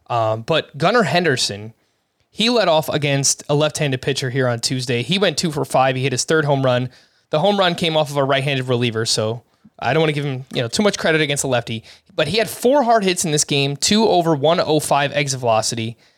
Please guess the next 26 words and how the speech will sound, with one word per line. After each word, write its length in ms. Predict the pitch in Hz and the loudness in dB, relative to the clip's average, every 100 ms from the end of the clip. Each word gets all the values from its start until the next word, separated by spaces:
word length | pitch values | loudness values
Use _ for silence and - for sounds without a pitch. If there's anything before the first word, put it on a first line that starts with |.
| _ _ _ | _ _ _
He 220 | - 226 | -2 0
is 120 | 247 190 | 2 2
now 220 | 175 147 | 0 0
up 100 | 151 | -2
to 120 | 147 | -2
sixty-nine 720 | - 220 214 214 185 143 147 | 0 0 -2 -4 -2 0 0
at-bats 580 | 123 113 113 - - - _ | -2 -2 -6 -4 -4 -4 _
with 160 | 143 147 | -4 -2
fifty, 520 | 180 175 - 170 - - | -2 -4 -2 -2 -4 -4
with 160 | 151 | -4
fifteen 520 | - 208 - 190 165 143 | 0 0 0 0 0 0
games 280 | 139 139 | -2 -2
left. 300 | 110 - - | -2 -6 -8
This 160 | 143 131 | -4 -2
is 100 | 131 | 0
Gunnar 220 | 160 151 | 2 2
Henderson. 480 | 127 107 - - - _ _ _ _ _ _ | 0 -2 -4 -6 -10 _ _ _ _ _ _
He 160 | 185 | 0
has 100 | 196 | 2
averaged 720 | 170 165 160 160 147 - - - _ _ _ | 2 0 2 2 2 -2 -6 -16 _ _ _
three 340 | 160 165 220 | -4 0 0
point 380 | - 185 185 156 | 0 0 0 2
seven 480 | - - 165 170 160 | 0 2 2 0 -2
at-bats 540 | 147 143 135 127 - | -4 -2 0 0 -2
per 180 | - 135 | -4 -4
game 320 | 127 113 | -2 -6